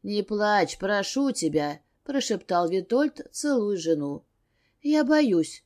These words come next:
хлюпая носом, призналась Маша. "Все страшное уже позади. Никита поправится". Мэри снова всхлипнула, ничего не сказав.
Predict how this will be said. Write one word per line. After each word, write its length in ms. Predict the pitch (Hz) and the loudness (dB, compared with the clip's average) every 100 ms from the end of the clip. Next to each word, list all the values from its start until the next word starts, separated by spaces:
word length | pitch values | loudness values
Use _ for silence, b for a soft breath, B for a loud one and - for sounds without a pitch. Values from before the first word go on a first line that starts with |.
| _ | _
хлюпая 500 | - 202 185 170 190 | -6 -2 -2 -2 -4
носом, 460 | 190 277 285 339 294 | -2 -2 -2 -2 -2
призналась 680 | 269 240 196 190 190 170 | -2 -4 -4 -2 -2 -4
Маша. 480 | 151 143 143 156 156 _ _ _ _ _ _ | -6 -6 -6 -8 -10 _ _ _ _ _ _
"Все 220 | - 185 | -8 -6
страшное 760 | 180 - 180 185 220 - 294 302 | -4 -2 0 2 2 -2 -4 0
уже 320 | 254 165 185 | 0 0 -2
позади. 680 | 190 170 165 147 151 156 151 - | -2 -2 0 0 0 0 -2 -14
Никита 600 | 175 180 175 180 180 202 | -8 -6 -4 -4 -4 -4
поправится". 920 | 196 202 214 269 294 160 - 139 127 - _ _ _ - | -2 -4 -2 -2 -2 -4 -6 -6 -8 -12 _ _ _ -4
Мэри 300 | 349 277 226 | 0 4 2
снова 360 | 196 185 170 | 2 -2 -2
всхлипнула, 760 | 165 - 208 277 302 330 311 302 - | -2 0 2 2 2 2 2 0 -4
ничего 500 | 226 214 - 175 196 | -6 -6 -4 -2 0
не 140 | 254 214 | 0 -2
сказав. 580 | - 160 147 151 156 | -4 -4 -2 0 0